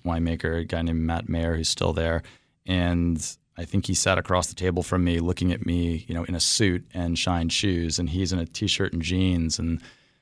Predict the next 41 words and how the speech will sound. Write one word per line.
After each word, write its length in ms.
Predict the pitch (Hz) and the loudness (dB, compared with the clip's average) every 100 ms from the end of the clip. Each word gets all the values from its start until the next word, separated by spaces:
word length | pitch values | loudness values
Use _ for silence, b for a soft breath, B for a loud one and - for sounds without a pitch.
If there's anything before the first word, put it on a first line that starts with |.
| B | B
he 120 | - | -8
says, 220 | - 82 | -4 0
"What 120 | 82 | 2
are 60 | 95 | 4
you 80 | 113 | 6
here 140 | 117 | 4
for?" 240 | 117 123 123 | 4 4 4
And 60 | |
I 40 | 107 | 2
said, 120 | - | 0
"I'm 40 | |
here 140 | 123 143 | -2 -2
for 120 | 131 | 0
a 60 | |
cellar 300 | 120 123 123 | 0 2 2
job, 360 | 107 104 85 82 | 2 0 0 -2
and 240 | 87 85 82 b b b - | -2 -4 -6 b b b -6
I 80 | 95 | 0
have 600 | 92 95 95 90 85 - _ - | 4 4 4 2 -4 -12 _ 0
no 200 | 117 123 | 4 6
experience, 720 | 120 - 113 98 85 - - - | 4 2 4 4 2 0 -2 -2
and 260 | 98 95 95 | 0 0 2
I 40 | 98 | 2
don't 160 | 110 | 2
know 120 | 127 | 4
what 120 | 110 104 | 4 4
I'm 120 | 101 | 4
getting 260 | 98 98 | 2 2
into, 340 | 92 92 - 92 | 0 0 -2 -4
but 140 | 87 | -2
I'm 120 | 87 | -2
young, 380 | 90 101 110 117 | 0 2 4 2
I'm 140 | 117 90 | 0 -2
strong, 440 | - 98 98 95 | 0 2 2 0
I'm 100 | 87 | -2
fit, 380 | - - 95 - | -4 -2 0 0
and 100 | 87 | -4
I'm 140 | 85 | -2
willing 220 | 87 85 82 | 0 0 0
to 60 | |
learn." 480 | 82 92 92 85 82 | 2 4 4 4 0